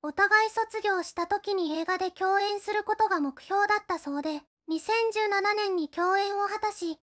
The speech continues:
目標を達成されました。なんて素敵な二人なんでしょうね。妖艶な雰囲気で人気の玉城さんですが、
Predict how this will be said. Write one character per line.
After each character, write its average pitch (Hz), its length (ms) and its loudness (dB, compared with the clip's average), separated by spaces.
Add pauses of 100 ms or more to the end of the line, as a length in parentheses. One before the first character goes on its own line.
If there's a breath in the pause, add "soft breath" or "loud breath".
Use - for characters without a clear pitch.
(300)
目 320 200 -4
標 427 180 0
を 440 180 4
達 415 240 -2
成 427 220 0
さ 427 120 -2
れ 427 120 0
ま 453 120 0
し - 100 -8
た。 381 260 -2 (200)
な 359 180 4
ん 403 60 0
て 349 140 -2
素 - 100 -12
敵 370 240 -4
な 381 140 2
二 415 200 0
人 415 120 2
な 392 140 2
ん 349 60 2
で 330 120 0
し - 120 -6
ょ 320 60 0
う 302 60 0
ね。 285 240 -2 (220)
妖 370 220 2
艶 440 260 2
な 440 80 2
雰 440 340 2
囲 - 20 -12
気 440 140 -4
で 370 120 0
人 339 220 2
気 403 140 -4
の 415 100 0
玉 415 260 0
城 415 240 0
さ 415 200 -2
ん 403 80 -2
で 415 120 0
す 339 140 -8
が、 320 240 -4